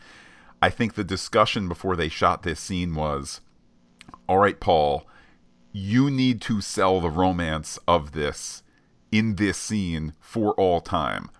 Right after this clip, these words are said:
A hundred years from now, somebody is going to do the chronological cut of Wanda and Vision and put it on Hollow YouTube. And this scene is when they fell in love.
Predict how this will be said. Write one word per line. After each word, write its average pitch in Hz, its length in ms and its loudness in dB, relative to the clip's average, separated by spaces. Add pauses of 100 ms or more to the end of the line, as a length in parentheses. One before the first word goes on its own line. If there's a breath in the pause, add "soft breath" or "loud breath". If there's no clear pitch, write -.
(260 soft breath)
A 98 80 2
hundred 131 300 -2
years 120 240 0
from 98 140 -8
now, 87 240 0
somebody 92 360 -4
is 87 100 -4
going 87 240 -2
to 90 80 -8
do 85 460 -4
the 80 300 -6
chronological 92 760 -2
cut - 440 -4
of 80 120 -2
Wanda 82 400 -2
and 78 140 -8
Vision 76 500 -4
and 78 140 -8
put 85 160 -4
it 80 80 -2
on 76 380 -2 (240 loud breath)
Hollow 90 340 0
YouTube. 78 640 -4 (460 loud breath)
And 95 200 0
this 101 200 0
scene 98 520 0
is 90 260 -2
when 87 280 0
they 82 180 0
fell 80 360 2
in 73 180 -2
love. 55 500 0